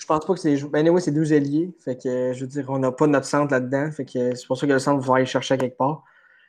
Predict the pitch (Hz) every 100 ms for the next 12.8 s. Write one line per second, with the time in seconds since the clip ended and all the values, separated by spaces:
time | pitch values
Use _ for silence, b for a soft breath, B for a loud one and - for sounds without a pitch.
0 | b _ _ - 131 127 131 135 135 170
1 | 170 151 160 147 139 156 147 143 156 180
2 | 160 151 143 160 143 156 160 143 139 139
3 | 135 139 175 151 - 135 147 147 131 127
4 | 135 131 135 - 135 147 135 160 - 151
5 | 135 143 143 143 147 151 147 151 - 143
6 | 139 147 139 131 - 147 139 151 139 131
7 | - 143 143 156 b b b b b b
8 | - - 120 120 120 120 123 117 120 117
9 | 104 - _ _ _ _ _ _ _ _
10 | 143 143 143 175 160 190 170 151 139 147
11 | 139 139 131 127 131 127 123 127 131 135
12 | 143 139 135 127 127 - 147 143